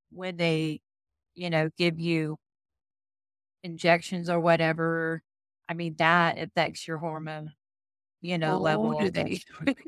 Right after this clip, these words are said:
Speaker 1: Yeah. So, I mean, it's no wonder you felt like bursting out sayings and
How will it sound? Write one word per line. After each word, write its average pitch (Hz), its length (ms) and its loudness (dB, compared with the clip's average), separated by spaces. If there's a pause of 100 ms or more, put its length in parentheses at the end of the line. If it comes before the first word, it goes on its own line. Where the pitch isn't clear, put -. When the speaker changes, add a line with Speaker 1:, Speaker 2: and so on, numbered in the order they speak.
Speaker 1:
Yeah. 214 460 6
So, 233 280 4
I 202 200 4
mean, 226 260 0
it's 220 240 0
no 240 220 4
wonder 233 440 2
you 185 220 0
felt 175 200 6
like 175 260 2 (800)
bursting 190 500 4
out 180 260 4 (400)
sayings 190 720 0
and 175 260 0